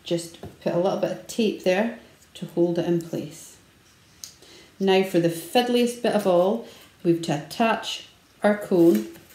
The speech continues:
to the top of our rocket. So I'm just gonna hold this in place and get a bit of tape and wrap it around the edge.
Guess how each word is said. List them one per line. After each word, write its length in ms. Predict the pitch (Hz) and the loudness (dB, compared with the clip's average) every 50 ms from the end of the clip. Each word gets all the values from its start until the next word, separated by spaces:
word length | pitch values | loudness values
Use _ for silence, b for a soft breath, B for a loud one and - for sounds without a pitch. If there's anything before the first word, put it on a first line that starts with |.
| B B B B B B B B B B B _ _ | B B B B B B B B B B B _ _
to 120 | - - 175 | -6 -4 -2
the 100 | 170 165 | -2 -2
top 400 | 165 - 180 175 170 170 - - | 0 0 2 2 2 0 -2 -6
of 140 | 175 - | -4 -2
our 260 | 170 165 165 165 165 165 | 0 0 2 2 0 0
rocket. 480 | 160 156 143 147 147 - - - - - B B B B B B B B B B - | 0 -2 -4 -6 -8 -10 -10 -12 -12 -14 B B B B B B B B B B -20
So 280 | - - - 165 - | -10 -8 -6 -4 0
I'm 160 | - 170 175 170 | 2 2 2 2
just 180 | 170 165 - | 0 -2 0
gonna 180 | 175 151 147 151 | 2 2 2 2
hold 280 | - - 226 240 233 | 2 2 2 2 2
this 200 | - 226 226 - | 2 0 0 0
in 120 | 214 208 202 | 0 0 -2
place 600 | - - - 180 190 240 240 - - - - - - _ _ B B B B B B B B B B B - | -2 -2 -2 0 0 0 -2 -4 -10 -16 -16 -20 -20 _ _ B B B B B B B B B B B -4
and 160 | 196 185 175 | -4 -2 0
get 180 | 170 170 - 170 | 0 -2 -2 -4
a 100 | 180 196 - - - _ - - | -8 -12 -14 -18 -20 _ -8 -6
bit 140 | 285 - - | -4 -4 -2
of 220 | 240 - - - | -4 -6 -10 -12
tape 480 | - - - 214 208 196 - - - - - b b b b b b b b _ _ _ - _ - - - _ - _ _ _ - - | -8 -2 0 0 0 0 -2 -4 -10 -18 -20 b b b b b b b b _ _ _ -20 _ -20 -20 -20 _ -20 _ _ _ -10 -6
and 260 | 170 165 165 170 175 | -4 -2 -2 -2 -2
wrap 280 | 180 180 175 175 - - | -2 -4 -4 -6 -6 -8
it 100 | - - | -8 -6
around 560 | 180 170 175 165 160 160 160 165 165 - - - - - - - | -4 -4 -2 -2 -2 -2 -2 -4 -4 -6 -8 -14 -20 -20 -16 -12
the 160 | - - - - - - - | -10 -10 -10 -12 -12 -12 -12
edge. 520 | 143 - - - - - - - - - | -10 -10 -12 -14 -16 -16 -18 -18 -18 -18